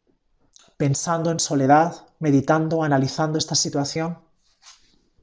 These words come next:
Pero a la misma vez siente un fuerte deseo de estar contigo. Esta persona, cuando piensa en ti,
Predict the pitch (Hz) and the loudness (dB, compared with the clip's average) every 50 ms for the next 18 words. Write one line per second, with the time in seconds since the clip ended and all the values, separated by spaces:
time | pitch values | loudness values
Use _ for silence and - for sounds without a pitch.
0 | _ _ _ _ _ _ _ _ _ _ _ _ _ - - _ _ _ _ _ | _ _ _ _ _ _ _ _ _ _ _ _ _ -20 -20 _ _ _ _ _
1 | _ _ _ _ - - - - - - - - - - - _ _ _ _ _ | _ _ _ _ -20 -20 -20 -20 -20 -20 -20 -20 -20 -20 -20 _ _ _ _ _
2 | _ _ _ _ _ _ _ _ - 156 151 147 143 143 151 147 160 170 160 156 | _ _ _ _ _ _ _ _ 4 6 6 6 6 4 2 2 2 4 6 6
3 | 165 165 165 - - - - 143 147 147 165 160 160 147 - - 151 143 147 - | 6 4 4 0 -2 -2 -2 -4 -2 0 0 0 0 -2 0 0 0 0 0 0
4 | - 165 160 147 143 - - 151 147 156 160 147 143 131 - - 143 139 - 170 | 2 2 4 4 2 2 0 0 2 2 2 2 2 0 -2 -2 -4 -6 -4 -4
5 | 151 143 147 160 156 147 135 135 - _ _ _ _ _ _ _ - - - - | -4 -4 -4 -4 -4 -4 -6 -8 -10 _ _ _ _ _ _ _ -18 -18 -16 -18
6 | - - - - 190 175 - 226 - - 180 170 - - 165 147 143 143 - 151 | -20 -18 -8 -6 -4 -2 0 2 4 4 4 4 4 0 -2 -2 0 2 2 2
7 | 147 147 147 147 165 185 190 190 185 - - 156 147 139 139 143 139 - 185 220 | 4 2 2 2 0 0 0 0 -2 -4 -4 -4 -2 -2 -2 -2 0 0 -2 -2
8 | 226 214 - - _ | -2 -6 -10 -20 _